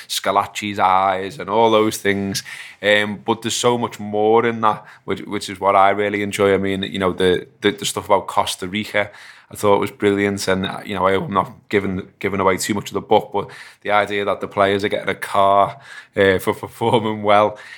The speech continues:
and then one fella's still kicking around driving it now.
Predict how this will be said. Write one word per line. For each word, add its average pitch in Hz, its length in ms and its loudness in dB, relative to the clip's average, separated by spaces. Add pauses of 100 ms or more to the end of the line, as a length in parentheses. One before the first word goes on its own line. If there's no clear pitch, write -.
(140)
and 95 120 0
then 101 200 -2
one 101 220 0
fella's 95 280 0
still 98 220 -4
kicking 98 340 -8
around 98 220 0
driving 98 480 2
it - 120 -10
now. 185 540 0